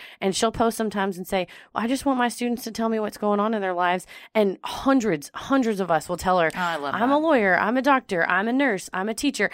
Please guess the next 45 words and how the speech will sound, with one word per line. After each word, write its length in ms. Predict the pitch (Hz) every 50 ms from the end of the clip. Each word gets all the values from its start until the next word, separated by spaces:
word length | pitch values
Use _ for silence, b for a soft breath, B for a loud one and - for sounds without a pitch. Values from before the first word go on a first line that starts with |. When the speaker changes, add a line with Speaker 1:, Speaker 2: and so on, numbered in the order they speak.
| B B B B B
Speaker 1:
And 360 | 220 214 202 202 196 190 202
she 160 | - - 226
responds 380 | 226 226 - - 208 202 196 190 -
to 60 | -
every 220 | - 185 202 220
one 160 | 214 202 190
of 60 | 190 175
them 200 | 180 175 170 165
and 160 | - 170 170
is, 220 | 170 165 156 - - -
just 220 | 175 - 185 -
says, 160 | - 180 156
"I'm 120 | 160 151 160
so 200 | - - 190 180
proud 260 | 175 - 196 185 180
of 100 | 175 170
you, 200 | 165 175 180 170
and 160 | 165 160 156
you've 100 | 156 156
made 160 | 151 170 165 165
me 120 | 170 165
feel 160 | - - 175
so 160 | 165 - 175 170
connected." 500 | - 175 165 160 165 - - 165 156 B B B B B B B
And 400 | 233 233 233 233 233 233 - - _ _ _ _ -
Speaker 2:
It 140 | - 294 339
absolutely 640 | 359 359 302 - - 226 226 247 302 294 285 240
Speaker 1:
it's 60 | 196
a 40 | 294
Speaker 2:
serves 180 | 277 254 208 180
Speaker 1:
magical 180 | 208 - 185
thing. 100 | 170 180
Speaker 2:
good. 280 | 214 254 254 226 226 254 -
Speaker 1:
Yeah, 180 | 254 262 190 -
it's 140 | 180 -
a 20 | 262
Speaker 2:
It 40 | 233
Speaker 1:
magical 220 | 240 220 262 254
Speaker 2:
serves 120 | 247 220 190
Speaker 1:
thing. 80 | -
Speaker 2:
good. 320 | - 180 165 170 190 220 - B B B B B
It 140 | 180 175
serves 400 | - - - 143 127 131 147 -
bad 340 | - - 151 143 139 160 170
also. 560 | - - 139 131 135 - - 156 139 160 220